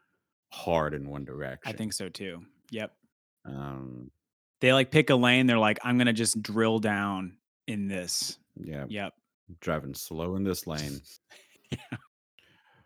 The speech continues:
Speaker 1: Well, thank you so much for sharing your story, Scott. Like, this
Speaker 2: Yeah.
Speaker 1: was, it's, I've known a little bit about it, and so to know, to dive in a little bit
Speaker 2: Yeah, of
Speaker 1: more,
Speaker 2: course.
Speaker 1: uh, is kinda cool, and I think, um,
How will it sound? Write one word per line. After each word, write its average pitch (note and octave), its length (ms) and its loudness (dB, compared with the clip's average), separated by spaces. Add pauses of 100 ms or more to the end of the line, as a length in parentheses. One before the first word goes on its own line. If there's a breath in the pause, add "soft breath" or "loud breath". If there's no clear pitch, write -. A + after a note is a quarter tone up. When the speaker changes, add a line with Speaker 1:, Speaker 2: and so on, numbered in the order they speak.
(320 soft breath)
Speaker 1:
Well, F2+ 140 -2
thank C#3 220 4
you G2+ 60 0
so - 160 0
much F2 140 0
for - 80 -10
sharing E2+ 260 0
your D2 80 -4
story, D#2 280 -2
Scott. D#2+ 380 -2
Like, D2+ 160 -10
this F#2+ 120 -2
Speaker 2:
Yeah. E3+ 160 4
Speaker 1:
was, F#2+ 300 -2 (420)
it's, - 520 -4 (560)
I've F#2 140 2
known A2+ 220 4
a F#2+ 100 2
little F#2 160 2
bit F#2+ 140 2
about F#2 220 4
it, F#2+ 220 0
and E2+ 160 -8
so F2+ 140 -4
to E2+ 100 -8
know, E2+ 600 -4
to E2 160 -6 (160)
dive D#2+ 260 -4
in D#2+ 120 -6
a D#2 80 -6
little D#2+ 160 -6
bit D2 120 -8
Speaker 2:
Yeah, E2 120 -6
of - 60 -6
Speaker 1:
more, D#2 240 -4
Speaker 2:
course. D3+ 380 -12 (300)
Speaker 1:
uh, D#2+ 140 -4
is D#2+ 120 -8
kinda D#2+ 220 -6
cool, D#2+ 360 -4
and D#2+ 160 -6
I D#2 80 -4
think, F2 320 -8 (100)
um, D#2 560 -6